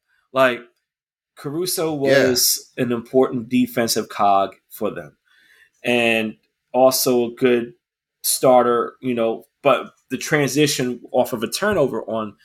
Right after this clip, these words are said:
Speaker 1: you know, capitalize on a turn-, points off of, per-, points off of turnovers and capitalizing on those, you know, that's, that's really where the Lakers actually succeed in because it allows a lot more fast breaks, fast pace.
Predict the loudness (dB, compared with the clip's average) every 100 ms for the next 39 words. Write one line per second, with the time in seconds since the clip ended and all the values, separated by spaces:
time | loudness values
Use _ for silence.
0 | _ _ _ _ -10 -8 0 0 2 0
1 | 0 -2 -6 -6 -6 -6 -10 _ -18 -16
2 | -6 -4 -2 -4 -4 -8 -10 _ -2 -2
3 | 0 -2 0 -2 -4 -2 -2 -2 -6 -10
4 | -12 -2 0 0 0 0 -2 -8 -8 -10
5 | -10 -14 -16 _ _ _ -12 -8 -8 -8
6 | -6 -6 -4 -8 -8 _ _ _ _ _
7 | _ _ -2 2 2 -2 -8 -2 -2 -2
8 | -4 -2 -2 -4 -6 -2 -2 -4 -6 -10
9 | -14 -16 -8 -2 2 2 2 0 0 0
10 | 0 2 2 2 0 0 0 -2 -12 -6
11 | -6 -2 0 0 0 -4 -4 -4 -2 -2
12 | 0 -4